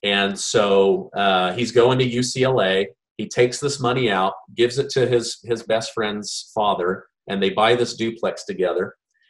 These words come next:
And then two years ago, he sold it for six hundred thousand dollars, right? It's right by the, right by Lake Tahoe in the mountains. Um, I've driven through there to San Francisco a couple of times,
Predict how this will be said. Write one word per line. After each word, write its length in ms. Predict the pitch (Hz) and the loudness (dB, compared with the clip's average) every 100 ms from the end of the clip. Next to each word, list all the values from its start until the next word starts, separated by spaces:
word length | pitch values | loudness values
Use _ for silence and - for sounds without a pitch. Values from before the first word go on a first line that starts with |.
| _ _ | _ _
And 220 | 107 107 104 | -2 0 2
then 220 | 101 101 | 0 -2
two 260 | - 175 | -2 0
years 340 | 185 165 175 143 | 0 4 4 4
ago, 560 | 110 95 95 95 - _ _ - | 0 2 2 0 -4 _ _ -8
he 120 | 135 | -6
sold 340 | - 143 143 | -2 -2 0
it 100 | 123 - | -2 -4
for 100 | 107 | -6
six 300 | - 139 - | -4 -4 -4
hundred 280 | 143 127 120 | -2 -2 0
thousand 480 | 95 107 107 107 95 | 0 0 -2 -4 -2
dollars, 800 | 95 98 85 76 - - - _ _ _ - | 0 0 -4 -8 -12 -16 -18 _ _ _ -6
right? 240 | 98 104 | -2 0
It's 180 | 104 - | -2 -2
right 260 | 110 131 127 | 2 2 4
by 220 | 135 135 | 4 4
the, 320 | 123 123 120 | 4 2 2
right 240 | 113 120 123 | 2 2 4
by 140 | 127 | 2
Lake 260 | 123 120 - | 2 -2 2
Tahoe 460 | 117 113 113 117 | 2 2 2 2
in 120 | 113 | 2
the 80 | 120 | 0
mountains. 720 | 113 107 104 107 107 - - _ _ _ 95 | -2 -4 -4 -10 -10 -12 -16 _ _ _ -4
Um, 240 | 95 95 | -2 2
I've 140 | 104 | 2
driven 320 | 110 120 120 110 | 2 0 0 -2
through 240 | 123 117 | -2 0
there 240 | 110 107 | 2 2
to 100 | 107 | 0
San 220 | 107 107 104 | -2 -4 -4
Francisco 540 | 107 - 104 - 101 | -8 -6 -8 -4 -4
a 80 | 98 | -4
couple 260 | 101 107 | -4 -4
of 60 | 98 | -4
times, 500 | 98 95 98 - | -4 -6 -6 -12